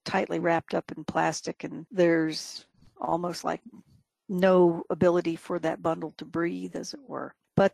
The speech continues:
I think if there are measures taken to keep the bundles covered in some fashion during transit, and then they're removed from,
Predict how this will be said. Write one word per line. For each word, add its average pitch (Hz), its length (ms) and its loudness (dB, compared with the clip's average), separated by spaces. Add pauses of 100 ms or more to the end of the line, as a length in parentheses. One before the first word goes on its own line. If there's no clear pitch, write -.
(120)
I 202 80 4
think 240 360 2
if - 280 0
there 185 160 2
are 180 40 4
measures 190 460 -4
taken 185 440 -6
to 175 600 -10 (120)
keep 226 340 0 (320)
the 170 360 0
bundles 175 920 2 (140)
covered 196 580 4 (300)
in 170 80 -4
some 185 260 0
fashion 180 680 -4
during 175 300 0
transit, 190 760 -2
and 170 120 -8
then 170 300 -4
they're 175 180 8
removed 202 580 6
from, 175 600 0